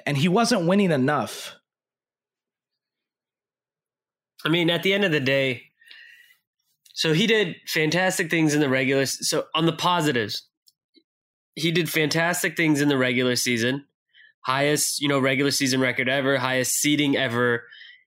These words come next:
Speaker 2: He made DeAndre Jordan into a s-,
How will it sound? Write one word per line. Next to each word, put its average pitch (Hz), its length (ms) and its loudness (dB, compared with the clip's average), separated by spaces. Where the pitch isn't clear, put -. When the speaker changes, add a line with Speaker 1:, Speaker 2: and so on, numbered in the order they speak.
Speaker 2:
He 131 440 0
made 135 360 0
DeAndre 135 480 0
Jordan 135 380 0
into 127 460 0
a - 20 -2
s-, - 340 -4